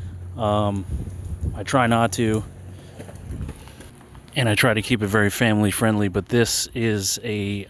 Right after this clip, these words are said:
uh, an explicit reading, so if you got kids in the car, please pause it and listen to it later so that, uh, you can hear it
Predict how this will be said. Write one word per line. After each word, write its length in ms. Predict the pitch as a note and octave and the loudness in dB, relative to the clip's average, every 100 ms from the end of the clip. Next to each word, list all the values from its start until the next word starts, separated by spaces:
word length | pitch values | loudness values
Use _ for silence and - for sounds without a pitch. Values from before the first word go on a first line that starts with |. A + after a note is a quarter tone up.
| - | -6
uh, 280 | G2+ F#2+ F#2 - - - - - | -4 -2 -6 -12 -20 -20 -20 -6
an 100 | A2 | -6
explicit 760 | F#2 - - A2+ - G2+ - - - - - - - | -2 -2 -2 -2 2 0 -2 -10 -18 -18 -20 -14 0
reading, 440 | A#2 A#2 G#2 F#2+ | 4 6 4 0
so 320 | - G#2 F#2 - - - - - | -2 0 -2 -6 -18 -20 -16 -8
if 120 | A2 | -2
you 80 | A2 | 2
got 200 | A#2 G#2+ | 2 2
kids 240 | C3+ A2+ | 0 2
in 60 | A2+ | 2
the 60 | |
car, 280 | G#2 A#2 G#2+ | 2 2 2
please 280 | G2+ A2+ G#2+ | 2 2 4
pause 320 | - G#2+ G2+ | 4 4 2
it 120 | G2+ - - - - - _ _ _ _ - - - - - - | -2 4 4 4 -18 -20 _ _ _ _ -20 -18 -16 -14 -14 -2
and 280 | B2+ A2+ G#2+ | 2 2 2
listen 300 | A2 A2+ G2 | 2 2 0
to 200 | B2+ A#2 | 4 4
it 80 | G#2+ | 6
later 420 | A2+ A2+ A2 G#2 - - - - - | 4 6 4 0 -6 -8 -6 -8 -8
so 240 | - A#2 | -6 -4
that, 380 | G#2 A2 G2+ - | -2 -2 -2 -2
uh, 240 | A2+ G#2 F#2+ - - - - - - - - | -2 0 -2 -8 -14 -10 -10 -10 -12 -18 -2
you 140 | B2 | 0
can 180 | A#2 A2 | 2 2
hear 320 | G#2 A#2 A#2+ | 2 6 6
it 100 | A#2 | 6